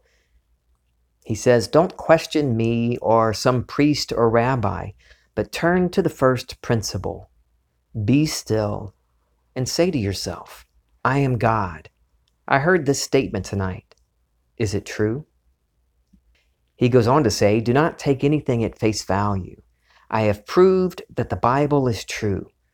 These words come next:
but you prove it to yourself. Ask yourself what is meant by the statement, 'I am the resurrection. I am the life. I am the truth.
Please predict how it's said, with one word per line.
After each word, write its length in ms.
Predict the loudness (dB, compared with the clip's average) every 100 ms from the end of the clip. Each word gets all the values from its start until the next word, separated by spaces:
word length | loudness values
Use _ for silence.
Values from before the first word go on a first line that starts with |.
| _
but 180 | 0 0
you 280 | 0 -2 -2
prove 320 | 0 0 2
it 100 | 0
to 120 | -2 -2
yourself. 760 | -2 -4 -4 -4 -8 -18 -20 _ _ _ _ -4
Ask 360 | 0 0 0 -4
yourself 520 | -2 -2 -2 -4 -4
what 200 | 2 2
is 160 | 2
meant 260 | 0 0 0
by 160 | -2 0
the 120 | -2
statement, 540 | -2 -2 0 -4 -8 -12 _ _ _ _
'I 240 | -2 0 2
am 240 | 2 0
the 100 | 0
resurrection. 840 | 0 -2 -2 -2 -4 -6 -12 -12 -14 _ _ _ _ _ _
I 340 | -6 -2 0 0
am 600 | 0 0 0 -2 -4 -8
the 100 | -4
life. 600 | -2 -2 -6 -8 -16 -20 _ _ _ _ _ _ _ -2
I 280 | 0 2
am 520 | 0 0 0 -2 -6 -10 _ -10
the 180 | -6
truth. 580 | -6 -4 -6 -6 -10 -20